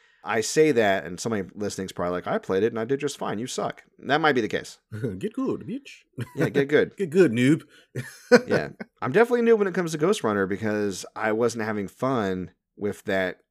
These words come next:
Speaker 1: gameplay loop of do it perfectly or else. And so I quit. <laughs> So just so you know, that's what you're getting into if you play that game. And if you're listening, like, "That sounds like my jam," it probably is. If you're
Speaker 2: All right.
Speaker 1: listening and you're like, "Ugh, gross, I don't want one-hit kills and I have to, like,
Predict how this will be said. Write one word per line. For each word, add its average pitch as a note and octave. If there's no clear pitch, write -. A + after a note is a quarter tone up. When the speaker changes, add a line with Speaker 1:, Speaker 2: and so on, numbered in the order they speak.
Speaker 1:
gameplay G2+
loop F#2+
of E2+
do G#2
it F#2
perfectly G2+
or F2
else. G2
And G#2
so A2
I F#2
quit. -
<laughs> B2
So A#2+
just D3+
so F3+
you E3+
know, D3
that's B2
what D3+
you're C3+
getting A2+
into G2+
if G2
you G2+
play G2
that G2
game. G2+
And G2+
if -
you're C3+
listening, A2
like, F#2
"That -
sounds F#3
like F#3
my F3+
jam," D#3+
it -
probably F2+
is. C#2
If -
you're A2
Speaker 2:
All A#2
right. B2
Speaker 1:
listening B2
and A2+
you're G#2+
like, F2+
"Ugh, G#2
gross, G2
I E2+
don't G#2+
want F2+
one-hit F2
kills F#2
and D#2
I D2+
have E2
to, F2
like, D#2+